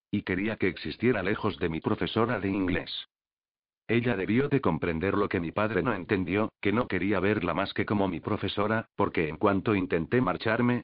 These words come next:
Lillian English desapareció y en su lugar apareció la señora English. "Ethan, no te olvides que necesito un borrador de tu ensayo de El Crisol.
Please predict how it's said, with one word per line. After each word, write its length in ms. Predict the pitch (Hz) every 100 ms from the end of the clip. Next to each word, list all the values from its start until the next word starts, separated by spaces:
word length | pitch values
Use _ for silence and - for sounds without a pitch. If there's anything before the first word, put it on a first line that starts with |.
| -
Lillian 420 | 104 131 139 131
English 440 | 107 90 90 113 104
desapareció 640 | 104 104 92 90 92 101
y 80 | 104
en 100 | 101
su 160 | - 92
lugar 300 | 78 104 113
apareció 480 | 95 78 73 107
la 120 | 113 101
señora 420 | 90 80 104 104
English. 560 | 92 85 65 - - _ _ _ _ _ _ _ _
"Ethan, 420 | 98 101 127 127 123
no 220 | 95 110 113
te 120 | 92
olvides 480 | 87 71 104 104 -
que 140 | 104
necesito 500 | 87 - 92 104 101
un 200 | 104 120
borrador 400 | 104 90 101 131
de 120 | 120
tu 160 | - 98
ensayo 380 | 87 110 101 98
de 120 | 92
El 140 | 85
Crisol. 440 | 90 87 98 62